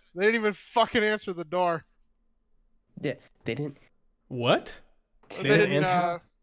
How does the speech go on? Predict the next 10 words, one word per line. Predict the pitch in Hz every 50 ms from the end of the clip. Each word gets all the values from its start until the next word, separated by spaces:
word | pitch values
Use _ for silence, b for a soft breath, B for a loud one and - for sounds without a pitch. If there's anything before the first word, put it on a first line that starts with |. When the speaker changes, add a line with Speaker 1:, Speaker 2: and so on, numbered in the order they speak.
| _ _ _ _ _ _ _
Speaker 2:
Tell | - - - 147 147 160
me | 175
how | 165 160 160 160 156 156 151
Speaker 1:
uh, | 143
Speaker 2:
I | 127
got | 113 - - 123 123 127 - - _ _
a | - 110 110 107 101
slip | - - - - - - 123 156 170 - _ _ _
that | - 120 110
said, | - - - 127 113 104 107